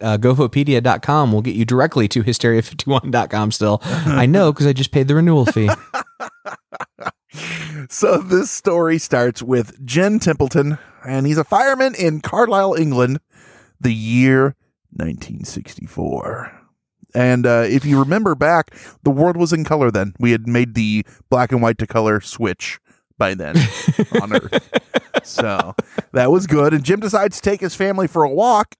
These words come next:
Speaker 2: and test out his new Kodak camera that was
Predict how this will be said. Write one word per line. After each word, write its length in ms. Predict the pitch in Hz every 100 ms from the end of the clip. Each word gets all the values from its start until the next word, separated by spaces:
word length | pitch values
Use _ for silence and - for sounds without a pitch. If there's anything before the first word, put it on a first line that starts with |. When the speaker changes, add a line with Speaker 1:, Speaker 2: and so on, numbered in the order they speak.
| -
Speaker 2:
and 260 | 190 240
test 400 | - 208 240 -
out 260 | 214 285 247
his 260 | 185 185 190
new 480 | 175 185 190 220 - - - _ _ -
Kodak 520 | - 208 220 226 -
camera 520 | - 240 311 302 220
that 200 | 220 240
was 220 | 285 349